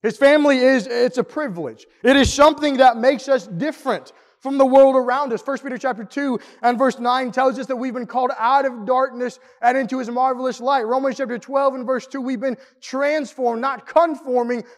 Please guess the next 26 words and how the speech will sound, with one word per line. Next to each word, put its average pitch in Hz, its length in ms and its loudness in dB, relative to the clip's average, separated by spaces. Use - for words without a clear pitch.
to 285 160 -2
this 277 180 -6
world 277 380 4
in 254 160 -2
which 262 240 -4
we 269 160 -8
live. 254 320 -8
You 277 160 -4
and 285 100 -4
I 254 180 -2
have 262 460 -4
a 233 200 -2
family 226 840 -4
as 214 180 -4
Christians, - 880 -4
a 196 60 -12
family 262 320 -2
that 240 160 -2
is 226 100 -4
set 226 220 -6
apart, 175 500 -10
a 233 100 -2
family 277 460 2
that 240 180 6
is 233 140 0
different 233 560 -2